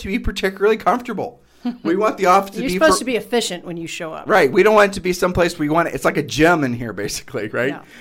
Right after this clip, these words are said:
Speaker 1: We want it to be someplace we don't wanna spend too much time in. We wanna get our work done, then we wanna get out. I'm not gonna say this is like a deluxe,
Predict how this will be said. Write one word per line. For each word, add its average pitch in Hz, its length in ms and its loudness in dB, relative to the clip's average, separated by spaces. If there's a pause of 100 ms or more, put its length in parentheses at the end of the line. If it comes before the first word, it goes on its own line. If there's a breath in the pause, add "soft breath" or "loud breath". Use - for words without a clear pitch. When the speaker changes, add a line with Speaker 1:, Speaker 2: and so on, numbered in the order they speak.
(160 loud breath)
Speaker 1:
We 147 100 4
want 190 200 6
it - 40 -8
to 190 40 -10
be 170 100 0
someplace 165 540 -2
we 139 160 0
don't 151 240 4
wanna 170 140 0
spend 156 320 -4
too 160 100 -6
much 143 260 -2
time 165 340 0
in. 113 300 -6 (180 loud breath)
We 139 120 -2
wanna 160 180 4
get 156 140 2
our 143 100 6
work 143 300 4
done, 143 260 4
then 131 140 0
we 131 100 0
wanna 131 220 0
get 123 240 -2
out. 107 340 -2 (300 soft breath)
I'm 143 100 -2
not 185 160 2
gonna 262 160 0
say 233 220 2
this 190 180 -2
is 147 200 -10
like 127 260 -4
a 110 60 -10
deluxe, 117 680 -8